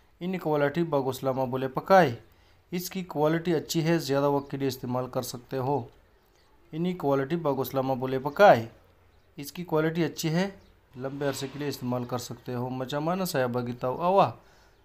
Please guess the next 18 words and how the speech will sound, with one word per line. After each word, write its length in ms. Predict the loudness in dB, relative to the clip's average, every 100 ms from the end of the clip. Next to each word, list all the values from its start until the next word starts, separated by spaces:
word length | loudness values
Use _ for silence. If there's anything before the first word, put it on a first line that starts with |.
| _
मैं 140 | -6 -4
आपको 240 | -4 -6
कैसे 300 | -4 -2 -2
बताऊँ, 360 | -4 -2 -2 -2 -10 -20 _ _ _ _ _ _ _ _ _ _ _ _ _ _ _
मैं 180 | -4 0
आपको 320 | 2 0 -6 -6
कैसे 240 | -6 -4 -2
बताऊँ। 400 | -2 -2 -4 -6 -12 _ _ _ _ _ _ _ _ _
"Macam 320 | -12 -8 -6 -2
mana 180 | 0 0
saya 180 | 0 0 0
bagitau 420 | -4 -4 -2 -2 2 4
awa," 180 | 4 2 0 -14 _ _ _
मैं 340 | -10 -4 -2 -2 -2
आपको 360 | -2 -4 -6 -4 -4 -8 -20 _ _ _
कैसे 340 | -10 -8 -6 -4
बताऊँ। 440 | -4 -4 -6 -6 -12 -20 _ _ _ _ _ _ _ _ -20 _ _ _ _ _ _ _ _ _ _ _ _ _ _ _ _ _ _ _ _ -12
"Ini 260 | -6 -2